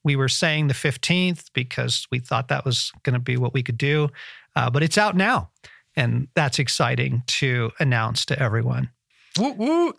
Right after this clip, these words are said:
Speaker 1: So excited for everybody. It's just breathtaking. The goal, the goal was beholding Jesus. The goal was,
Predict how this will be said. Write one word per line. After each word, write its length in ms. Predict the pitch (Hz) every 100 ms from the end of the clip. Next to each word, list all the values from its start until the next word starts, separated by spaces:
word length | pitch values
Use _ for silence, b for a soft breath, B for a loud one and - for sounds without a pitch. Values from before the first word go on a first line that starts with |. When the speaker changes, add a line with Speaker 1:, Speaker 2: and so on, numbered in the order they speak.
| -
Speaker 1:
So 360 | - 156 135
excited 520 | 120 123 135 131 139 127
for 160 | 143
everybody. 640 | 135 139 127 135 131 127 -
It's 160 | 143
just 300 | - 165 -
breathtaking. 680 | 135 127 127 147 123 131 135 - _ _ _ _ -
The 80 | 135
goal, 680 | 123 202 247 185 156 143 _ -
the 60 |
goal 420 | 143 170 185 185 165
was 240 | 151 143
beholding 600 | 160 135 156 143 135 127
Jesus. 640 | 123 120 113 143 - - -
The 100 | 139
goal 400 | 120 147 151 143
was, 680 | 131 127 127 123 123 -